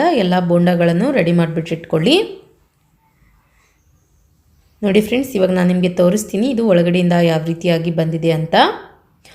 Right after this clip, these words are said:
ಹೊರಗಡೆಯಿಂದ ಕ್ರಿಸ್ಪಿಯಾಗಿ, ಒಳಗಡೆಯಿಂದ, ಆ, ತುಂಬ ಸಾಫ್ಟಾಗಿ ತುಂಬ ಚೆನ್ನಾಗಿರುತ್ತೆ. ನೋಡ್ತಾ ಇದ್ದೀರಲ್ವಾ?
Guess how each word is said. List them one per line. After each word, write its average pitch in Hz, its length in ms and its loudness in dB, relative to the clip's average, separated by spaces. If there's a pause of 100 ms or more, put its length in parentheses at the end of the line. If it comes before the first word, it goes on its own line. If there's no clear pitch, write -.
(280)
ಹೊರಗಡೆಯಿಂದ 196 500 2
ಕ್ರಿಸ್ಪಿಯಾಗಿ, 185 640 -2
ಒಳಗಡೆಯಿಂದ, 175 600 2 (920)
ಆ, 170 180 -2
ತುಂಬ 185 260 0
ಸಾಫ್ಟಾಗಿ 196 600 0
ತುಂಬ 220 220 -4
ಚೆನ್ನಾಗಿರುತ್ತೆ. 185 720 -2 (520)
ನೋಡ್ತಾ 170 280 -2
ಇದ್ದೀರಲ್ವಾ? 165 760 0